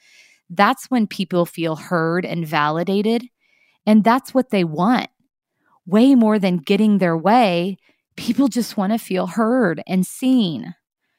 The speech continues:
So we are all called to be the chief empathy officer of the people we love and serve in our lives right now. And actually,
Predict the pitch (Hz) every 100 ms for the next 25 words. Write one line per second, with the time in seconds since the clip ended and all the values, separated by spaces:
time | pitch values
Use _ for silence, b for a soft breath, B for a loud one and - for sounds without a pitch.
0 | _ _ _ _ - - 226 208 233 302
1 | 262 - 190 196 190 - 196 170 170 -
2 | 175 165 151 156 - 175 170 - - 214
3 | 202 - 185 180 - 160 - 160 - 160
4 | - 156 - - 175 160 - - 214 220
5 | 202 202 175 165 165 170 - 160 156 156
6 | 160 151 151 151 147 151 156 165 151 156
7 | 151 55 - - _ _ _ _ _ _
8 | _ 185 190 190 208 - - 190 175 170